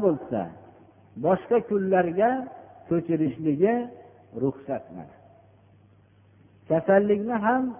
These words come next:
umumiy keltirilyapti. Safarni ham umumiy keltirilyapti. Shuning uchun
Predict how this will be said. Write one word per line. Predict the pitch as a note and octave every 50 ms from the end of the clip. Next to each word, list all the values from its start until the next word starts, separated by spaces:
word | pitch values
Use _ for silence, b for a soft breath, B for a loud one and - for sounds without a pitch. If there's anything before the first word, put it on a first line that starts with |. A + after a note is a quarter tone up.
| - -
umumiy | - F3+ F3+ F#3 F#3+ F#3+ F#3+ F#3 G3 G#3+ G3 D#3
keltirilyapti. | - E3 D3 C3 - - B2 A#2 G#2+ G2 F#2+ F2 D#2+ - - - - - - - _ - - - -
Safarni | - E3 E3 - F3+ E3+ E3 D#3+ G3 A#3+ A3+
ham | G3+ A3+ C4 C#4 C#4 C#4 C#4 C4+ - - -
umumiy | - D#3+ D#3+ E3 D#3+ D#3+ D#3 D#3+ F3 D#3+ C#3+
keltirilyapti. | - C3 A#2 G2+ G#2 G#2 F#2 F#2 F2+ E2+ D#2 - - - D2+ D2 - b b b b b - -
Shuning | - D#3+ G3 G#3+ G#3+ G3+
uchun | F#3 F#3+ G3+ A3 A#3 A#3+